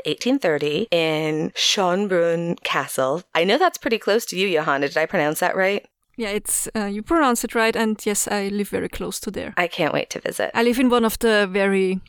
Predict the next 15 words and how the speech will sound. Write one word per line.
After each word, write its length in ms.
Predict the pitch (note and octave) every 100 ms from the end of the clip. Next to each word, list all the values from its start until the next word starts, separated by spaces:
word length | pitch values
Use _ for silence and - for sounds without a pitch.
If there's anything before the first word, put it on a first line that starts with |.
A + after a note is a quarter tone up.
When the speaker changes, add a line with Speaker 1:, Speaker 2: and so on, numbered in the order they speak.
| _ _
Speaker 2:
noble 600 | A3 G#3 F#3+ F#3 F3 A3+ - _ G#3+
districts 440 | G#3 - G3+ -
here 160 | G#3+ G3
in 120 | G3+
Vienna. 320 | G#3+ A3 A3+ - _ _ _ _ -
Speaker 1:
As 300 | F#3 F3+ E3+ F3
you 200 | E3 E3
should. 640 | - G#3+ B3 G#3+ A#3 D4 - _
<laughs> 160 | D#4 A#3 - - - - - - - D4 E5 D#4+ - - C4+
He 180 | - A3
was 140 | G3+ -
the 180 | F#3+ -
oldest 380 | F#3 A3 D4+ -
son 500 | - F#3 E3 E3 F3+
of 120 | F3+